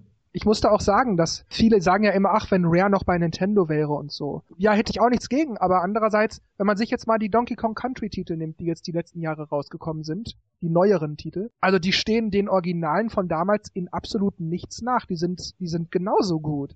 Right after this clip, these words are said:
Also da brauche ich nicht Rare, um, ja, ein neues Donkey Kong vierundsechzig zu haben. Nintendo schafft das auch ohne Rare. Und die müssen also eigentlich nur ein Donkey Kong vierundsechzig zwei bringen und dann wäre ich zufrieden.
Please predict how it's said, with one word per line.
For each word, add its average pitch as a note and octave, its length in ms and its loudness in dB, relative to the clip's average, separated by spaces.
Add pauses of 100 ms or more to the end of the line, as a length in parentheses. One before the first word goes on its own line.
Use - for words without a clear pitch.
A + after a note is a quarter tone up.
(160)
Also F#3 160 0
da F#3+ 80 2
brauche F#3 260 2
ich A3 120 -6
nicht F#3+ 260 -6
Rare, F#3+ 320 2
um, F#3+ 340 -2
ja, F#3+ 120 2
ein F3 80 -2
neues E3 240 -2
Donkey F3+ 240 -4
Kong E3+ 200 -6
vierundsechzig F3+ 600 -6
zu D#3 180 -8
haben. D3 500 -12
Nintendo F3 500 -2
schafft - 260 -6
das F#3 120 -8
auch F3+ 140 -4
ohne B3+ 300 0
Rare. D3 420 -6
Und G3 220 2
die G3+ 80 2
müssen F#3+ 260 0
also E3+ 300 0
eigentlich F3+ 480 -2
nur G#3 160 2
ein F#3+ 160 0
Donkey F3 260 0
Kong F3+ 220 -6
vierundsechzig D#3+ 640 -6
zwei B3+ 260 -2
bringen D3+ 240 -6
und D3 80 -10
dann D3 160 -10
wäre C#3 140 -4
ich D3+ 100 -14
zufrieden. G#3 480 -8